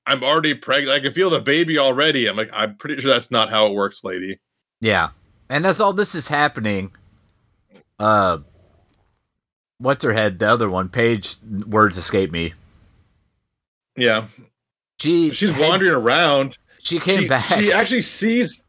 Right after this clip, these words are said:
Speaker 1: she sees this happen for part of it.
Speaker 2: Yeah, she looks through the comically large keyhole.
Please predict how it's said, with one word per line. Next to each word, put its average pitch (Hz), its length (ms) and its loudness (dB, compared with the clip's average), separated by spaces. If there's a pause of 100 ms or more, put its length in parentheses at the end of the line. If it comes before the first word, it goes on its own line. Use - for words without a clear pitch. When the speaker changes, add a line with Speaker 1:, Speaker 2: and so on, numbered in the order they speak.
(320)
Speaker 1:
she 214 160 0
sees 240 200 0
this 226 160 2
happen 123 560 0
for 113 160 -4
part 135 260 0
of 92 100 -6
it. 92 240 -6 (240)
Speaker 2:
Yeah, 165 280 2
she 147 340 0
looks 127 380 -2
through 147 220 0
the 135 100 0
comically 143 500 0
large 135 460 0
keyhole. 104 600 0